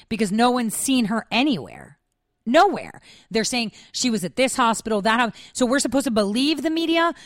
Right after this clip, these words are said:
that posts all this fake news, that falsely reports, uh, events?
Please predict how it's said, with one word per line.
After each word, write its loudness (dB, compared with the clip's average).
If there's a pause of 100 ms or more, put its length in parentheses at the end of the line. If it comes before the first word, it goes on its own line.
(160)
that -6
posts -2
all 0
this -6 (120)
fake -4
news, -4 (680)
that 0
falsely 0
reports, 0 (320)
uh, -4
events? -2